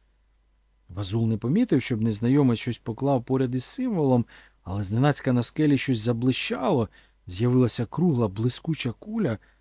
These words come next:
схожа на шліфоване вугілля. Чоловік у тюрбані підняв її і кинув Вазулу, який несвідомо її схопив.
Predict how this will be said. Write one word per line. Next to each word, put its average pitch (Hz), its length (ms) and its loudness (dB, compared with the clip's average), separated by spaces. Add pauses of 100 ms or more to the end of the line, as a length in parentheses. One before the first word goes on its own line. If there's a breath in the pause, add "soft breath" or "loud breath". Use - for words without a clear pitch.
схожа 113 400 -4
на 107 120 -2
шліфоване 143 680 0
вугілля. 101 640 -4 (920)
Чоловік 104 420 -4
у 101 60 -4
тюрбані 120 460 0
підняв 151 500 -2
її 127 180 4
і 107 40 -2
кинув 165 400 0
Вазулу, 143 500 0
який 135 240 0
несвідомо 127 680 -2
її 135 180 -2
схопив. 87 600 -8